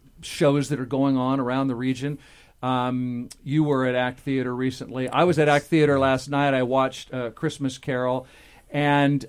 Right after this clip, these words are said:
I, I was thinking, what, what if Scrooge had suddenly, after being dragged through the streets of Seattle, suddenly realizes that, that the pl-, it's the final day of the pledge drive, and he, he hasn't missed it after all. <laughs> "You there, boy, what day is it?"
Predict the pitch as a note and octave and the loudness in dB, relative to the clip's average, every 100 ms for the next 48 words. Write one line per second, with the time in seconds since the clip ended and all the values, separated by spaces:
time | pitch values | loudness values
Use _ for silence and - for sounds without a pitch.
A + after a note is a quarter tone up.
0 | - C#3 C#3+ D3 C#3+ D3 D3 F#3 F3 D3+ | -4 0 0 0 -2 -2 -2 -4 -4 -4
1 | C3 G3 - D3 F#3+ A3 G#3+ - - - | 0 -2 -2 -4 0 0 0 -6 -10 -6
2 | F3+ F#3+ D#3+ C#3+ B2+ - E3+ F3 E3+ E3 | 0 2 2 2 -4 -2 0 0 0 0
3 | D3 D3 C#3+ B2+ F3 F#3 C#3+ B2+ D3 E3 | 0 0 -4 2 2 4 0 0 4 8
4 | G#3 A#3+ - G3+ E3 - - G3+ C4 - | 10 8 6 0 0 -2 -2 6 6 6
5 | A3 - G#3 F#3+ G3+ G3 E3 E3 - - | 0 -2 0 2 4 4 4 0 -4 -20
6 | - - G#3+ A3 G#3 F#3+ F3+ G#3 F#3 D#3+ | -10 2 6 6 6 2 2 2 4 4
7 | D#3+ C#3+ D#3+ - - - - E3+ E3 E3 | 4 4 0 -2 -10 -20 0 4 4 2
8 | C#3 D#3+ C#3+ C#3+ - F#3 E3 - D3+ - | -2 -2 0 -4 -2 -2 -2 -2 -2 0
9 | G3 A3 F#3 G3+ F#3 F3+ - G#3 E3 - | -2 -2 -2 -2 -2 -2 2 2 2 0
10 | E3+ E3 F3 E3+ - - - - G3+ E3 | 2 2 2 0 -2 -8 -14 -2 0 4
11 | G3+ A3+ A3+ F3+ G3+ G#3+ A3 F#3+ G#3 F#3+ | 6 6 2 2 2 2 2 4 6 6
12 | G#3+ G3 G3 F3+ D#3+ C3+ B3+ - - - | 4 6 8 10 8 6 -4 -10 -18 -20
13 | B2 - - E4 F4 E4+ A4 A4 F#4 D4 | -18 -16 -8 -2 2 6 6 8 8 6
14 | C#4+ C#4 B3 D#4+ F#4 - F#4 G4 D#4+ B3+ | 8 8 8 4 2 6 6 6 4 4
15 | G3+ - | 2 0